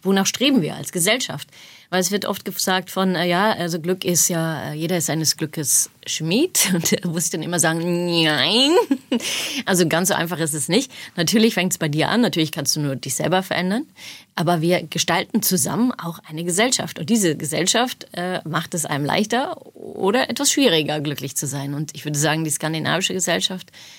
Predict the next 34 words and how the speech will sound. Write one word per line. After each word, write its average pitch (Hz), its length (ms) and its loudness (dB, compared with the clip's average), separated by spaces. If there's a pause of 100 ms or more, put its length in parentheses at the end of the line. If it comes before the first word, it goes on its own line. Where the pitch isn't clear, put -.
(280)
macht 180 280 -4
es 185 100 -2
den 180 160 2
Menschen 165 420 0 (540)
einfach, 208 500 0 (420)
einfacher, 226 540 0
glücklich 196 320 -4
zu 247 100 -2
sein. 226 460 2
Die 208 140 2 (180)
kreieren 196 680 4
sie 233 200 0
aber 147 260 -2
auch 143 120 -2
selber. - 360 0 (720)
Und 185 160 0
sie 170 120 -2
haben 190 180 0
auch - 100 -6
das - 160 -4
Gefühl, 170 380 0
dass 151 160 2
ich 143 100 -8
die - 100 -10
selber - 280 -6
kreiere. - 420 -10
Da 151 80 -8
setzt - 280 0
man 156 120 0
sich 160 160 0
nicht 240 220 4
an 240 60 -2
den 254 60 -2
Stammtisch 262 540 0